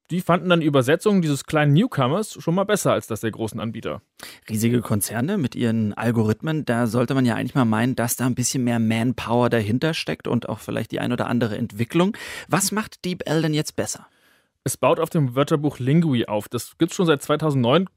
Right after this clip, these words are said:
Speaker 1: kennt man ja vielleicht auch irgendwie aus dem Netz von, von Suchen, wenn man sich was übersetzen lassen will. Und hinter DeepL steckt eben einfach das gleiche Team. Das heißt, die hatten damit schon sehr viel Erfahrung mit so Übersetzungstools. Und Lingui ist ein Wörterbuch,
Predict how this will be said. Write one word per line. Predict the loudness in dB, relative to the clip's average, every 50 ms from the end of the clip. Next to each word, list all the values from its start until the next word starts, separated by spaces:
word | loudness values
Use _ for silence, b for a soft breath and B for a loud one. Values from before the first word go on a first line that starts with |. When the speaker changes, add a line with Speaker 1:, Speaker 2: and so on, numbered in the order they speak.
| _ -6
Speaker 1:
kennt | -4 -4 -2
man | -2 -2 -2
ja | -2
vielleicht | 0 0 -2 -2 0 0
auch | -2 -2 -2 -4
irgendwie | -4 -4 -2 -2
aus | -2 -4
dem | -2 -2
Netz | -2 -4 -4 -4
von, | -4 -4 -2 -2 -4 -6
von | -6 -6 -6 -4 -4 -2
Suchen, | 0 0 0 0 -2 -2
wenn | -2 -2
man | -2 -2
sich | -2 -4 -4
was | -4 -4 -2
übersetzen | -2 -2 -2 -2 -2 -2 -2 -2
lassen | -2 -2 -4 -4 -2 0
will. | 0 0 -2 b b b b b b b b b
Und | 2 2 2 0
hinter | 0 0 2 4 4 2
DeepL | 2 0 -2 -2 2 2 4 4 2
steckt | 2 0 -2 -2 -2 -2
eben | -4 -2 0
einfach | 0 -2 -2 -2
das | -4 -6 -2 0
gleiche | 0 0 0 -2 -4
Team. | -4 -2 -2 -2 -2 -4 -6 -10
Das | -12 -6 -2
heißt, | 0 0 0 0 0
die | -2
hatten | -2 -2 0 0
damit | 2 2 2 0 -2 -2
schon | -2 0 0
sehr | 0 0
viel | 0 0 0
Erfahrung | 0 0 0 0 0 0 2 2 0 0
mit | -2 -2 -4
so | -6 -8 -6
Übersetzungstools. | -6 -6 -4 -4 -6 -6 -6 -6 -8 -8 -8 -6 0 0 0 0 0 -4 -14 _ _ _ _ _ _ _ _ _ _ _ _ _ _ _ _ _ -20 -10 -2
Und | 2 2 4 4 2 -2 -6 -16 -20 -20 _ _ -4
Lingui | 0 2 4 6 6 6 6 4
ist | 4 2 2
ein | 4 4
Wörterbuch, | 4 4 4 2 2 2 2 2 0